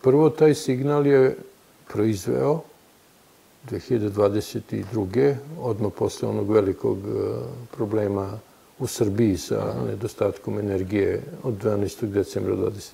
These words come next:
Speaker 1: prve, znači, imali smo, o, drastično povećanje cena ogrevnog drveta.
Speaker 2: Aha.
Speaker 1: Znači, stanovništvo je reagovalo na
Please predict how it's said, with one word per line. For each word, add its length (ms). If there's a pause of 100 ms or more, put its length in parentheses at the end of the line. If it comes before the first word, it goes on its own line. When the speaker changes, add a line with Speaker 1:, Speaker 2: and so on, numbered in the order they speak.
Speaker 1:
prve, 280 (1400)
znači, 400
imali 300
smo, 260 (280)
o, 420 (100)
drastično 720
povećanje 600
cena 340
ogrevnog 380
drveta. 400 (280)
Speaker 2:
Aha. 200 (680)
Speaker 1:
Znači, 300
stanovništvo 1040 (120)
je 200
reagovalo 880
na 200